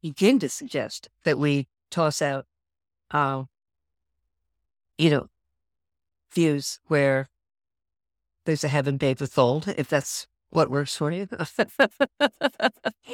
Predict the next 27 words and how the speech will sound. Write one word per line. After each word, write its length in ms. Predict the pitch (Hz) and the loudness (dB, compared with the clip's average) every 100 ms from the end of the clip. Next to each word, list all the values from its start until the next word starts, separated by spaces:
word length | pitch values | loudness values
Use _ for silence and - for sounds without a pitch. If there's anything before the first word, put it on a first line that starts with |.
| 240 285 - 214 220 - _ - | 0 0 -2 -4 -4 -12 _ 0
As 240 | 202 180 | 0 2
lo-, 100 | 247 - _ - - 269 | 0 0 _ -16 -14 -2
as 220 | 233 190 | 0 4
long 260 | 214 220 214 | 4 6 4
as, 220 | 208 - | 2 2
as, 400 | 208 202 185 - | 2 2 0 2
uh, 360 | 196 185 180 175 | 4 4 2 2
you 140 | 208 | 2
know, 160 | 185 185 | 4 4
you, 340 | 190 190 180 - | 4 2 0 0
you're 180 | 185 185 | 2 2
also 480 | 185 - 208 196 185 _ _ _ _ _ | 2 2 0 2 -2 _ _ _ _ _
thinking 280 | 196 196 185 | -2 0 2
about 200 | 185 156 | 0 2
buying 280 | 170 175 170 | 0 2 0
an 60 | |
electric 460 | 165 165 160 165 - | 2 2 0 -4 -2
car 320 | 185 170 170 | 0 2 0
and, 420 | 170 151 156 151 | -2 -2 -2 -2
uh, 380 | - 156 151 151 151 _ _ _ _ _ _ _ _ | -2 0 0 0 -6 _ _ _ _ _ _ _ _
recycling 640 | 170 170 180 185 196 151 131 | -2 -2 -2 -4 -2 -6 -4
and, 240 | 135 139 | -6 -6
and, 380 | - 147 143 139 - - | -4 -4 -4 -10 -10 -2
uh, 320 | 156 151 151 - _ _ _ _ _ _ _ _ _ | -2 0 -4 -10 _ _ _ _ _ _ _ _ _
saving 540 | - - 165 160 156 - _ _ - | -6 0 2 0 -4 -10 _ _ -10
the 80 | 160 | 0
forest 560 | 165 175 165 - - | 2 2 0 -6 -14